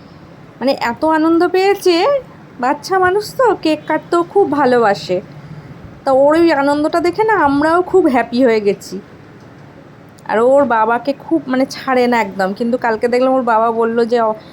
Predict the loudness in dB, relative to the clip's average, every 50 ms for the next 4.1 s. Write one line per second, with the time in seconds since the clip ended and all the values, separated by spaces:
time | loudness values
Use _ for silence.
0 | -20 -12 -8 -4 -4 -4 -4 -2 -2 -2 -2 0 -2 -4 -6 -4 -4 -4 -2 -2
1 | -2 -2 -4 0 2 2 2 2 0 -4 -6 -6 -2 -2 -2 -2 0 0 2 2
2 | 2 2 0 -2 -2 -2 -4 -4 -6 -14 -20 -20 -20 -20 -20 -20 -20 -20 -20 -20
3 | -6 -2 0 0 0 -2 -4 -4 -2 0 0 0 0 0 0 -2 -2 -2 -2 -4
4 | -4